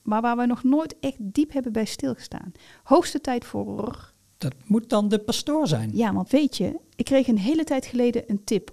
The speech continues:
Speaker 1: om eens andere archieven te mailen met de vraag of zij nog informatie hadden over de zaak van Marietje Kessels. Tot in Italië toe. En ik dacht, daar hoor ik nooit meer wat van.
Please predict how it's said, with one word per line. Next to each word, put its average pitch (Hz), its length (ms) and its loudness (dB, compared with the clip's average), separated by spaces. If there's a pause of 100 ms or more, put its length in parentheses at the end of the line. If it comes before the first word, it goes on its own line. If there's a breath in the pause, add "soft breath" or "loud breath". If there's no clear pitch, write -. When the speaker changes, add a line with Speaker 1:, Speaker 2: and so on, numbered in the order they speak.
Speaker 1:
om 220 100 4
eens - 240 0
andere 269 320 6
archieven 175 340 -6
te 180 180 -4
mailen 165 380 2
met 175 120 -2
de 196 60 -6
vraag 254 400 -2
of - 100 -8
zij 240 180 2
nog 214 200 4
informatie 180 520 -4
hadden 170 200 -6
over 180 220 -2
de 175 80 -2
zaak 180 260 -2
van 170 140 -6
Marietje 170 300 -6
Kessels. - 500 -10 (300 soft breath)
Tot 254 220 0
in 262 120 2
Italië 269 600 0
toe. 214 240 -4 (400 soft breath)
En 233 100 2
ik 220 80 0
dacht, 208 380 -4
daar 196 180 -2
hoor 220 200 0
ik 214 140 -8
nooit 262 440 8
meer 185 140 -2
wat - 160 -8
van. - 260 -12